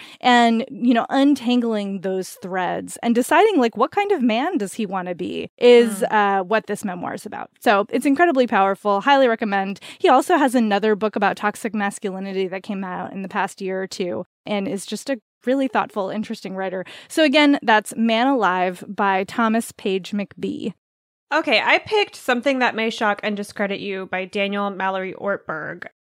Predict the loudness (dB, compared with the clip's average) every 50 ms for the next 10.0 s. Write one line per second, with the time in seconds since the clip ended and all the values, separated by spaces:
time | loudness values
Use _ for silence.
0 | _ _ -8 -6 -6 -6 -6 -4 0 0 2 2 2 2 0 0 -2 -2 0 2
1 | 2 4 4 4 4 2 0 -2 -4 -8 -8 -6 -4 -4 -4 -4 -4 -6 -8 -8
2 | -8 -10 -10 -2 2 4 6 6 6 4 2 0 0 0 0 0 0 -6 -6 -6
3 | -10 -12 -10 -6 -2 -2 -2 -2 -4 -10 -10 -10 -10 -6 -2 4 4 6 6 6
4 | 6 8 8 6 6 6 6 6 8 8 6 6 6 6 4 4 4 2 0 -2
5 | -2 -2 0 2 4 4 6 6 4 4 4 2 2 2 0 -4 -4 -4 -6 -4
6 | -6 -8 -8 -8 -10 -12 -10 -10 -8 -10 -10 -14 -16 -20 -20 -20 -20 -12 -2 2
7 | 4 4 4 4 2 2 4 6 6 4 4 4 4 4 4 6 6 6 8 8
8 | 6 6 6 6 6 4 6 4 4 2 2 0 0 0 0 0 0 -2 -2 -2
9 | -2 -2 -2 -4 -2 -2 -2 -2 -2 -2 0 2 4 4 4 2 2 0 -4